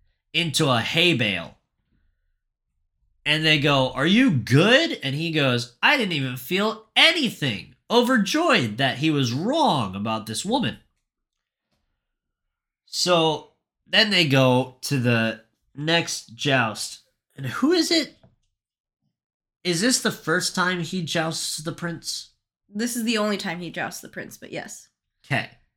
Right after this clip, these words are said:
Speaker 1: So,
Speaker 2: Prince
Speaker 1: the
Speaker 2: Edward.
Speaker 1: Prince Edward,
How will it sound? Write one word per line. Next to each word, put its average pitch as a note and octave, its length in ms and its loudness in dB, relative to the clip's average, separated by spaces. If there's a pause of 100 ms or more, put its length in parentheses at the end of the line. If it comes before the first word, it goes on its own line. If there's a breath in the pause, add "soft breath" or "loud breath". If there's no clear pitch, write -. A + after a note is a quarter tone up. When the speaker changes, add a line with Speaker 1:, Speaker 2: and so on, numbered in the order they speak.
(1400)
Speaker 1:
So, A#2 440 -4 (600)
Speaker 2:
Prince G#3+ 220 -6
Speaker 1:
the G#3 80 -4
Speaker 2:
Edward. C3 220 -4
Speaker 1:
Prince G#3+ 420 0
Edward, G#2 480 0